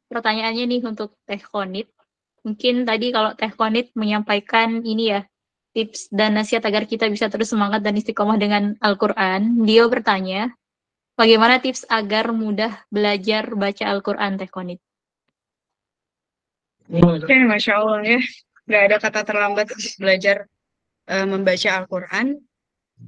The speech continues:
Speaker 2: Eh, ikut, ikut tahsin kali ya, ikut tahsin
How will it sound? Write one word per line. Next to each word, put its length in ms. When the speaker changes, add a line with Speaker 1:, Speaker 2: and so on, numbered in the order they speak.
Speaker 2:
Eh, 560
ikut, 240
ikut 480
tahsin 480
kali 240
ya, 80
ikut 240
tahsin 560